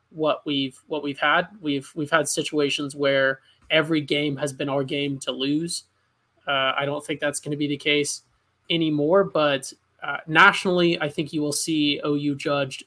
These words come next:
very, very differently, especially in the postseason. And I think you'll see a lot more respect on if we put together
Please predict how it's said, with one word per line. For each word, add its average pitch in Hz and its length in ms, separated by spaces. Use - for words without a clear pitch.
very, 160 640
very 147 380
differently, 135 560
especially 143 540
in 135 80
the 139 80
postseason. 131 720
And 135 400
I 139 160
think 139 240
you'll 143 120
see 151 160
a 143 60
lot 143 220
more 143 160
respect 139 640
on 135 360
if 143 200
we 143 100
put 156 220
together 135 560